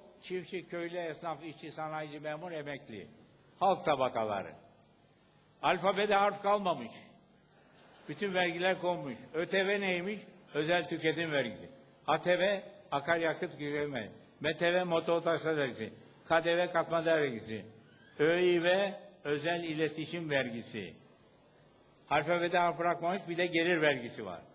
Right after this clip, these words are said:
Bunlarla senin kanını emiyor, rantiye havuzuna koyuyor. Sonra faizle, ihaleyle, düşük faizle götürüp rantiyeciye veriyor.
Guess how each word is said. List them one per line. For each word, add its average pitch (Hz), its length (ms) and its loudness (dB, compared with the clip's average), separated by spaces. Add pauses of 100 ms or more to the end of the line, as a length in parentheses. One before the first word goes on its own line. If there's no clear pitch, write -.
(460)
Bunlarla 180 680 2
senin 175 380 -2
kanını 160 320 0
emiyor, 160 540 2 (380)
rantiye 175 360 2
havuzuna 160 520 2
koyuyor. 151 440 0 (300)
Sonra 185 380 2
faizle, 170 760 0 (300)
ihaleyle, 180 880 0 (300)
düşük 175 360 -4
faizle 165 760 0 (240)
götürüp 180 380 0
rantiyeciye 170 600 2
veriyor. 170 520 4